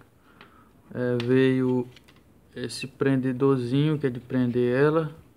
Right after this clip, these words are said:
Assim, ó. E a entrada de recarregar. Tá aqui. Ó. O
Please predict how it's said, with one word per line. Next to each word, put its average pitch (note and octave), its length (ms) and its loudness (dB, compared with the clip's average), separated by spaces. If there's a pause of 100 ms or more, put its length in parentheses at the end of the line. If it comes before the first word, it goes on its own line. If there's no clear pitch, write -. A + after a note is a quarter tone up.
(340)
Assim, B2 400 -10
ó. A2+ 60 -10 (2500)
E A#2+ 640 -4 (840)
a A#2+ 220 -6
entrada B2 580 -2
de B2 220 -6
recarregar. A#2+ 1200 -2 (1400)
Tá - 160 -14
aqui. C3+ 600 -14 (840)
Ó. B2 160 -8 (2750)
O - 40 -20